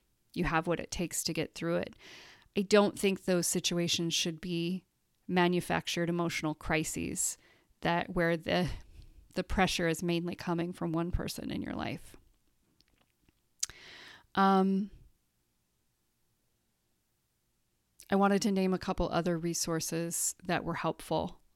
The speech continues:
uh, in, in me writing this, and I name them in the zine. So the other is, um, a woman I've been, had the good fortune to study with and also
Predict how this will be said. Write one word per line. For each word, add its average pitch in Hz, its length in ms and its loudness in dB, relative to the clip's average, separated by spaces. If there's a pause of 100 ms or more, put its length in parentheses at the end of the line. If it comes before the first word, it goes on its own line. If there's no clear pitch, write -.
(100)
uh, 170 320 0
in, 175 360 -2
in 175 200 0
me 175 200 0
writing 165 340 0
this, 170 240 -4
and 190 100 2
I 214 60 6
name 180 280 6
them 175 140 4
in 170 120 2
the 170 60 0
zine. 170 400 0
So 175 320 2 (380)
the 214 140 10
other 208 240 10
is, 185 720 4
um, 175 460 2 (2250)
a 190 80 4
woman 185 300 6
I've 180 180 6
been, 175 340 2
had 190 180 0
the 180 80 2
good 180 160 2
fortune 175 380 0
to 180 40 0
study 170 380 2
with 170 260 4
and 175 180 0
also 175 640 4